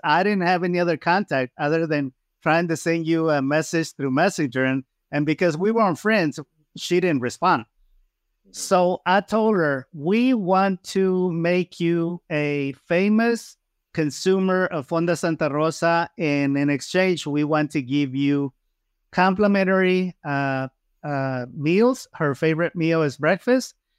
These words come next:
Speaker 2: Mm-hmm.
Speaker 1: "So you can count on us for, uh, providing complimentary, uh, breakfast, uh, for you. We just want you to talk about it, and,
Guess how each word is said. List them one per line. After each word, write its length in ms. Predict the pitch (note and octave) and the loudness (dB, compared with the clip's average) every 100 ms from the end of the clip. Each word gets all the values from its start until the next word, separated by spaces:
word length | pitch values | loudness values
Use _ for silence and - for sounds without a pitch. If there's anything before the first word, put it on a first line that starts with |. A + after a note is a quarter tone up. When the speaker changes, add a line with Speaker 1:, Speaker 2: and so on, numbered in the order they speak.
| _ _ | _ _
Speaker 2:
Mm-hmm. 120 | A3 _ | -20 _
Speaker 1:
"So 320 | - F3 D#3 | -4 0 2
you 240 | D#3 E3+ | 2 2
can 180 | A3 A#3 | 2 2
count 260 | G#3 G#3 G#3 | 2 2 2
on 140 | G3 | 0
us 340 | G3+ F#3 D3 - _ | 2 0 -2 -8 _
for, 420 | D#3 D3+ C#3+ D3 - | -2 0 0 -2 -6
uh, 220 | D3+ C#3+ | -4 -4
providing 520 | C#3 D#3 C#3+ E3+ F#3+ F#3 | -4 -4 0 2 0 0
complimentary, 920 | F#3 E3+ F3+ E3 E3+ E3+ E3+ E3+ - | 0 0 0 0 0 0 0 -2 -4
uh, 280 | D3+ C#3 C3+ | -4 -4 -4
breakfast, 720 | A#2 D#3+ D3+ C#3+ B2+ - - | 0 0 0 -2 -4 -4 -8
uh, 160 | C3 B2+ - | -2 -2 -2
for 180 | C3 C3 | 0 0
you. 300 | C3 C3+ B2+ _ _ _ _ _ - | 2 0 -4 _ _ _ _ _ -2
We 160 | E3 | -2
just 300 | E3+ G3 - | 2 0 0
want 340 | D#3 E3+ E3+ - - - | 0 2 2 -2 -16 -6
you 200 | E3 D#3+ D#3 | 0 0 -2
to 320 | - D3+ C3+ | -2 -2 -2
talk 400 | - D#3+ D3 D3+ | -2 2 2 2
about 320 | B2+ C3 B2+ | 0 2 2
it, 180 | B2+ A#2+ _ | 0 -4 _
and, 260 | D#3+ C3+ C3 | -6 -4 -4